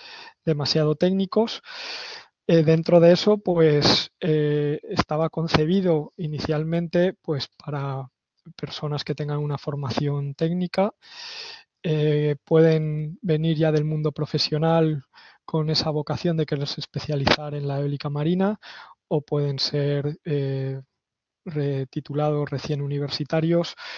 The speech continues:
que sin tener una experiencia profesional concreta, pues vean que esto puede ser un, un ámbito donde quieran especializarse. Entonces, lo ideal es que tengan una formación técnica, pero no es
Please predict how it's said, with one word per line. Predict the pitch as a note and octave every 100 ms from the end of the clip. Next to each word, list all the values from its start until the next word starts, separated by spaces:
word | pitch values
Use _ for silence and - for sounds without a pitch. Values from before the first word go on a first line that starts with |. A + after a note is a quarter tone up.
| - - - -
que | D#3+ C#3+
sin | - D3+ C#3+
tener | D3+ D#3
una | D3+ D3
experiencia | - D#3+ D3 D3+ - D3
profesional | D3 - C#3+ - C#3+ D3 C#3+ C#3+ C#3 -
concreta, | - D3 - D#3 - D#3+
pues | - C#3 -
vean | D3+ C#3+ C#3
que | C#3+
esto | - C#3
puede | - C#3+ C#3 C3 B2
ser | - C#3+ C3+
un, | C3+ C3 E3+
un | F#3 C#3+
ámbito | C#3 C#3 C3 C#3
donde | C#3 C#3 C3
quieran | D3 C#3 C3+
especializarse. | - C#3 D3 B2+ A#2+ C#3+ - - _ - - - - - - - - - _
Entonces, | - D#3+
lo | E3 D#3
ideal | D3+ D3+ D#3 E3+ F3 F#3 -
es | G3+ D#3+ C3+
que | - D#3 C#3+
tengan | D#3 D3
una | D3 D3
formación | - D3+ C#3 - D#3+
técnica, | F3 F#3+ F#3+ G#3+
pero | - D3+
no | D3 D3+
es | D3+ -